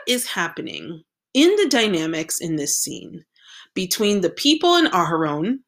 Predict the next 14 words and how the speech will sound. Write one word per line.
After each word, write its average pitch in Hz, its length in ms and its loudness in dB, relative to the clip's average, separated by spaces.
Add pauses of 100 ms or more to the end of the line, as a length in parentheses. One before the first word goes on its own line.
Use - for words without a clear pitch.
(380)
on 165 200 2
one 160 220 4
level, 165 500 0
literal 160 400 2
level 160 340 0
at 156 80 -6
the 160 80 -2
bottom 143 260 -2
of 139 80 -8
the 143 40 -10
mountain, 147 440 -4 (920)
and 202 120 0
then 190 260 0
God 233 500 2